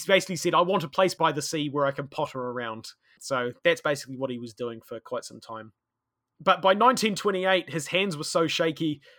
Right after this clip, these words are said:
uh, that he actually could barely sign his own will. Um, and his mental and physical condition were rapidly deteriorating. So the years and the hard life he'd lived, uh, were catching up with him, um, until he was admitted to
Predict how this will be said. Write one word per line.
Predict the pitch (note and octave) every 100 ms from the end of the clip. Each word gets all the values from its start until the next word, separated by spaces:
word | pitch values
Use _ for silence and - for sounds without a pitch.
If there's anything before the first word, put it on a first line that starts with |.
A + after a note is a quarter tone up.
| _
uh, | D3+ D3
that | C#3+ D#3+
he | D#3+
actually | F3 F3+
could | D#3+ B2+
barely | E3 E3 D#3+
sign | - D#3+ D3+ D3+
his | C#3 C#3
own | C#3 C#3 B2+
will. | B2 D3 B2+ - _ _ _ _
Um, | - C3 C3
and | D3+
his | C3
mental | E3 G3+ F#3+ G3
and | F3+ D3+
physical | - G#3 F#3+ F#3+
condition | F3+ D#3 E3+ - D#3+ D3 - _
were | C#3+ C3+
rapidly | C3+ C3+ E3 - D3+ D3
deteriorating. | D3 C#3 D3 C#3 C3+ B2 A#2 A2+ A2+ _ -
So | B2+ D#3
the | D3+
years | E3 G#3 G#3+ F#3+ D3 -
and | F#3 E3
the | D3
hard | G3 G3 F3+
life | F3+ E3+
he'd | E3+ C#3
lived, | D#3+ D#3+ C3+ - _ _ -
uh, | C#3+ C#3
were |
catching | C#3+ G3+ F#3+ F3+
up | E3 -
with | C3+
him, | D#3 C#3 C3+ _ -
um, | C#3 C3+
until | C#3 F3+
he | D#3 D#3
was | D3
admitted | C#3 D3+ D#3 C#3+
to | -